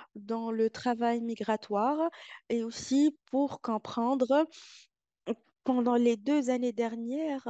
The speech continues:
la compensation des migrants et comment on a pu changer le perspective migratoire.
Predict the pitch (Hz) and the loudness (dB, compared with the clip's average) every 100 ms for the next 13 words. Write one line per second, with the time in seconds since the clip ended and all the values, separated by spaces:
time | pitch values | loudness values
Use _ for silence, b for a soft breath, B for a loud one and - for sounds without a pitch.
0 | 247 247 233 - 269 - 247 - 254 226 | -2 0 -2 -4 -8 -4 -6 -4 -4 -6
1 | - 233 320 B B B B _ _ 190 | -8 -6 -6 B B B B _ _ -20
2 | - _ _ _ _ - 240 240 226 233 | -20 _ _ _ _ 0 2 2 0 -2
3 | 247 208 226 247 277 - 233 - 285 262 | -2 -2 -2 0 -2 0 0 0 -2 -2
4 | 269 254 240 233 311 277 262 240 302 254 | -4 -2 -4 -4 -6 -6 -6 -4 -2 -2
5 | - 247 - 247 - 285 262 240 254 254 | -4 -6 -6 -8 -4 -2 0 0 0 0
6 | 247 226 220 - 196 185 | -2 -2 -4 -2 -2 0